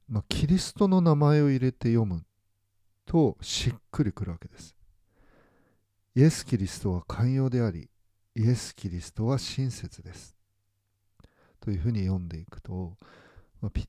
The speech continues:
たりくるわけですね。ですから私はその、まあ、男性クライアントさん、その方はクリスチャンではないですけれど、あの、「キリストのことをもっと知ってください。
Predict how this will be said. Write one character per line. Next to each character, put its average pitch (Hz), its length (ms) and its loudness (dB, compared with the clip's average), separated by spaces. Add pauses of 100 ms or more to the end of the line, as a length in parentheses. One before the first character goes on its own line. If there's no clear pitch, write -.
(100)
た 117 100 2
り 101 120 -2
く - 120 -14
る 90 100 -10
わ - 120 -20
け - 80 -20
で 95 60 -20
す - 180 -20
ね。 90 180 -10 (1040)
で 143 80 2
す - 80 -6
か 123 80 4
ら 110 60 6
私 117 320 2
は 139 120 8
そ 135 140 4
の、 123 400 4
ま 123 100 -2
あ、 - 20 -2
男 113 200 4
性 113 140 -2
ク - 100 -4
ラ 117 80 2
イ - 20 2
ア - 40 0
ン - 20 -6
ト 92 80 -8
さ - 140 -8
ん、 85 160 -6
そ - 120 -2
の 131 80 2
方 156 220 4
は 120 80 6
ク - 140 -8
リ 127 80 4
ス - 80 -4
チ 165 100 0
ャ 127 40 0
ン 104 40 -2
で 90 80 -4
は 82 60 -6
な 92 160 -4
い 92 60 -6
で 87 120 -16
す - 100 -18
け 107 120 -12
れ 92 100 -10
ど、 123 380 -2 (580)
あ 104 100 -6
の、 90 220 -6
「キ - 160 -2
リ 123 80 4
ス - 140 -6
ト 160 100 2
の 160 80 0
こ 160 140 -4
と 190 140 2
を 147 40 2
も 113 140 -2
っ 156 40 -6
と - 120 -4
知 - 160 -6
っ - 20 -20
て 127 140 -6
く 135 100 -2
だ 135 100 0
さ 139 220 -4
い。 98 80 -8